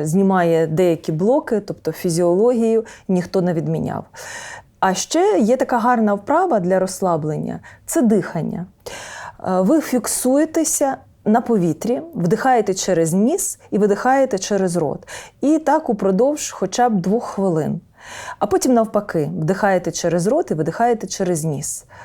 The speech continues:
Що таким чином відбувається? Ви фіксуєтесь на подиху, контролюєте так, через ніс, видихаю через рот, потім навпаки. Відчуваєте повітря. І таким чином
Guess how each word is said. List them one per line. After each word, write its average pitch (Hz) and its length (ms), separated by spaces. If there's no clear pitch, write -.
Що 311 560
таким 240 220
чином 233 260
відбувається? 165 800
Ви 226 520
фіксуєтесь 180 1000
на 165 200
подиху, 240 680
контролюєте 214 680
так, 139 220
через 208 400
ніс, 156 440
видихаю 165 480
через 170 400
рот, 131 280
потім 214 280
навпаки. 165 600
Відчуваєте 220 680
повітря. 165 680
І 233 100
таким 196 360
чином 226 500